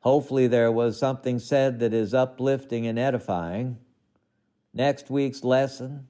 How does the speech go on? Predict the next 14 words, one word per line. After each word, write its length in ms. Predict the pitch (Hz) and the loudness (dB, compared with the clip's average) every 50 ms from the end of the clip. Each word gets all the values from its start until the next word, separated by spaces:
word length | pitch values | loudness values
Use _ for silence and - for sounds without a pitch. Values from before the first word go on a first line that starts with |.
| _ _ _ | _ _ _
is 260 | - 98 101 98 92 | -6 -6 -6 -6 -6
Joseph 640 | 90 95 117 135 139 147 143 139 - 135 127 120 - | -8 -2 0 2 2 2 0 -4 -8 -12 -12 -8 -8
at 240 | 110 104 104 - _ | -8 -8 -8 -6 _
Potif-, 420 | 135 135 143 139 135 - - - _ _ _ _ _ _ _ _ - | 0 0 0 0 -2 -6 -10 -20 _ _ _ _ _ _ _ _ -6
Potiphar's 460 | 123 135 143 131 - - 131 117 - | -4 -4 -4 -4 -4 -6 -6 -6 -4
house. 540 | 123 127 127 131 135 131 127 131 - - _ _ _ _ _ _ _ _ _ _ _ _ _ _ _ _ _ _ _ _ _ _ _ _ _ _ _ _ _ _ _ _ _ _ - | -2 0 2 2 0 -2 -6 -10 -16 -20 _ _ _ _ _ _ _ _ _ _ _ _ _ _ _ _ _ _ _ _ _ _ _ _ _ _ _ _ _ _ _ _ _ _ -10
Genesis, 1160 | 92 110 123 131 143 143 143 135 127 - - 135 131 131 131 123 123 - - - - - - _ | 0 2 2 4 4 2 0 -2 -4 -6 -4 -2 -2 -2 -2 -4 -8 -14 -18 -20 -20 -20 -12 _
the 100 | 110 104 | -8 -8
text, 560 | - - 139 131 131 127 127 - - _ _ | -4 -2 0 0 0 -2 -4 -12 -20 _ _
Genesis 540 | - 123 131 135 135 127 120 - 123 113 - | 0 0 2 2 0 -4 -6 -6 -8 -8 -4
thirty-nine, 840 | _ - 139 139 131 131 123 123 123 123 123 123 127 131 127 120 113 | _ 2 2 2 4 2 0 2 2 2 2 0 0 -2 -2 -2 0
one 240 | 123 127 131 127 | 0 0 0 -2
through 240 | 120 - 127 123 123 | -4 -2 -2 -2 -2
twenty-three. 800 | 120 - - 127 123 123 120 117 113 - - 120 104 85 69 - | -2 -4 -4 -2 0 0 0 -2 -4 -4 -2 0 0 0 -2 -6